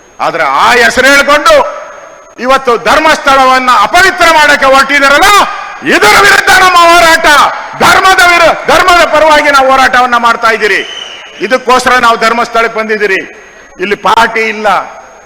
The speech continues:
ನಾವೆಲ್ಲ ಹಿಂದೂ ಅಂತ ಬಂದಿರೋದು, ನಾವೆಲ್ಲ ಹಿಂದೂ, ನಾವೆಲ್ಲ ಒಂದು ಅಂತ ಬಂದಿರೋದು. ಇವತ್ತು ಕಾಂಗ್ರೆಸ್ ಅವ್ರು ಹೇಳ್ತಾರೆ,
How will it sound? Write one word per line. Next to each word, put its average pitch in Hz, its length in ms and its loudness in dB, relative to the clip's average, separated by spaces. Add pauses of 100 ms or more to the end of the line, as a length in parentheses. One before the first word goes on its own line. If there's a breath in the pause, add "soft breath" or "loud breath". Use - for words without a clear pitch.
(1160)
ನಾವೆಲ್ಲ 190 340 0
ಹಿಂದೂ 269 380 0
ಅಂತ 302 240 2
ಬಂದಿರೋದು, 269 840 0 (440)
ನಾವೆಲ್ಲ 240 320 0
ಹಿಂದೂ, 320 480 2
ನಾವೆಲ್ಲ 262 340 2
ಒಂದು 285 380 2
ಅಂತ 311 220 0
ಬಂದಿರೋದು. 247 840 -2
ಇವತ್ತು 220 280 -2
ಕಾಂಗ್ರೆಸ್ 233 460 0
ಅವ್ರು 220 140 0
ಹೇಳ್ತಾರೆ, 240 680 0